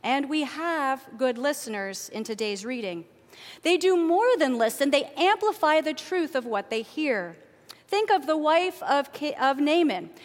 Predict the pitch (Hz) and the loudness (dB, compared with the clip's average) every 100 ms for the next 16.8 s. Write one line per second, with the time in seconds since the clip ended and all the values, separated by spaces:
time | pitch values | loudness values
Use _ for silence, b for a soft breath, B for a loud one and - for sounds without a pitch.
0 | B - 339 330 339 302 302 381 480 466 | B -2 2 2 2 0 0 0 2 2
1 | 359 277 - - 294 269 247 262 233 233 | 2 0 -10 -4 -2 -2 -4 -4 -2 -4
2 | - 247 220 214 - 226 220 - - 320 | -6 -2 -2 -4 -2 -2 -2 -6 -6 0
3 | 359 370 359 359 - - - 339 370 - | 2 2 2 -2 -8 -14 -6 -4 -4 -6
4 | - 320 285 277 277 254 208 196 185 185 | -10 -8 -4 -4 -4 -4 -6 -4 -6 -6
5 | - b b b b b _ _ _ _ | -10 b b b b b _ _ _ _
6 | - 233 233 - - - 311 302 - 311 | -4 -2 -2 -8 -18 -8 -2 -2 -2 -2
7 | 330 330 - 233 202 208 214 208 208 202 | -2 -2 -4 -4 -2 -4 -4 -6 -6 -8
8 | - 175 175 175 - - _ _ _ _ | -10 -12 -12 -12 -18 -20 _ _ _ _
9 | _ _ _ _ b b b 302 339 453 | _ _ _ _ b b b 0 2 4
10 | 440 302 302 302 359 302 254 285 339 359 | 2 2 0 2 2 4 2 2 2 2
11 | 359 349 330 311 311 311 277 285 311 302 | 2 0 0 2 2 0 -2 -2 -2 0
12 | 311 240 285 285 - 247 277 269 254 247 | 0 0 -4 -4 -4 -4 -2 -4 0 0
13 | 240 233 226 262 254 247 240 226 233 240 | 0 -2 0 2 2 -2 -4 -4 0 0
14 | 240 247 233 233 220 214 285 277 226 170 | -2 -4 -2 0 -2 -4 -2 0 0 -4
15 | 214 - 214 220 214 202 185 220 226 220 | -10 -8 -6 -2 -2 -2 -4 -2 0 -2
16 | - 226 202 196 214 311 311 - | -6 -10 -8 -10 -4 -2 -2 -4